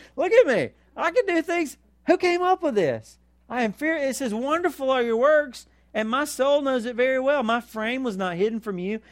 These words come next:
when I was made in secret and skillfully wrought in the depths of the earth." That's just imagery for the mother's womb again. "Your eyes have seen my unformed substance, and in your book were all written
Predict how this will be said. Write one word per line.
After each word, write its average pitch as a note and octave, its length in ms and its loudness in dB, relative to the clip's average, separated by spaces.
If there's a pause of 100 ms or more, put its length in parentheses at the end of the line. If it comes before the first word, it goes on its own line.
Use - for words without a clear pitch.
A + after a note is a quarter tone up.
(140)
when D#3+ 120 -2
I F3 80 2
was E3 140 0
made F#3+ 300 0
in G3+ 80 -4
secret A3 520 -4
and D#3 140 -8
skillfully A3 680 -2
wrought F#3+ 320 2
in G3 60 -12
the E3+ 60 -8
depths F3 300 0
of F3+ 100 -10
the D#3+ 100 -2
earth." F#3+ 160 -2
That's E3 180 -8
just D#3 240 -10 (240)
imagery E3 420 -2
for D#3 200 -6
the D3 80 -2
mother's D3+ 380 -2
womb D#3+ 240 -6
again. D3+ 340 -6 (300)
"Your F3+ 200 4
eyes G#3+ 460 -2
have E3+ 220 -4
seen A#3+ 360 -4
my F#3 300 -2
unformed G#3+ 440 -4
substance, F3+ 600 -2
and D#3+ 320 -4
in A#3+ 300 -4
your C4 300 2
book F#3 500 0
were D3+ 160 0
all G3 380 2
written E3 500 -4